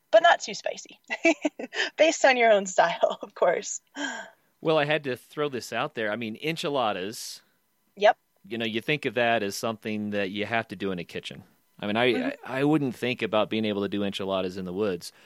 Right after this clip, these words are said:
Speaker 2: So how do you make this work in the woods?
Speaker 1: Okay, yep. So the first thing that we need is a good nonstick pan. That's gonna be the key to this. And you can use a lot of light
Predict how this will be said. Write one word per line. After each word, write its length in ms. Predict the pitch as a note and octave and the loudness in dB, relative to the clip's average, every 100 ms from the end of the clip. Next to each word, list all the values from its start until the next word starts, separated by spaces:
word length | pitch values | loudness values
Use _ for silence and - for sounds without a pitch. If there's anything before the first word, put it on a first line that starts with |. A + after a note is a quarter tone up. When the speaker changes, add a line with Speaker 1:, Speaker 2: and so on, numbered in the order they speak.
| - - | -20 -20
Speaker 2:
So 160 | - C3+ | -4 -2
how 240 | A#2+ D3+ | 0 0
do 60 | F3 | 0
you 100 | F3+ | 0
make 180 | D3+ C#3+ | -2 -2
this 240 | C3+ - | -4 -2
work 340 | A2+ A2 - - _ | -2 -2 -4 -16 _
in 120 | - | -10
the 80 | G2 | -6
woods? 380 | F#2 - - - _ _ _ _ _ | -6 -8 -14 -20 _ _ _ _ _
Speaker 1:
Okay, 320 | B3 - C4+ A#3+ | -6 -2 0 4
yep. 180 | B3 - - - - | 4 4 -8 -20 -18
So 360 | - - B3 A#3 | -6 2 4 4
the 80 | A3 | 0
first 240 | - D#4+ - | 2 4 4
thing 120 | C#4+ | 0
that 100 | A#3+ | 0
we 80 | A3+ | 0
need 240 | A3 G#3+ | 0 -2
is 320 | - F#3+ F#3+ - | 2 4 4 4
a 100 | G3 F3 - | 4 4 4
good 320 | G3+ G#3 G3+ - - | 8 8 6 -4 2
nonstick 520 | F3+ F#3 - F3 E3+ | 6 6 4 0 -2
pan. 360 | - E3 E3 F3+ | 0 2 2 2
That's 200 | - - | 2 2
gonna 160 | - F#3+ | 0 -2
be 260 | G3 E3+ E3 | -4 -6 -4
the 100 | F3+ | -4
key 180 | - | 0
to 100 | F#3 | 4
this. 220 | E3 D#3+ - | 6 6 4
And 80 | |
you 80 | G#3 | 0
can 100 | G3+ | 2
use 160 | G#3 G3 | 4 6
a 60 | |
lot 260 | E3+ E3+ E3+ | 6 8 8
of 140 | E3 | 8
light 300 | E3 E3 F3 | 8 6 6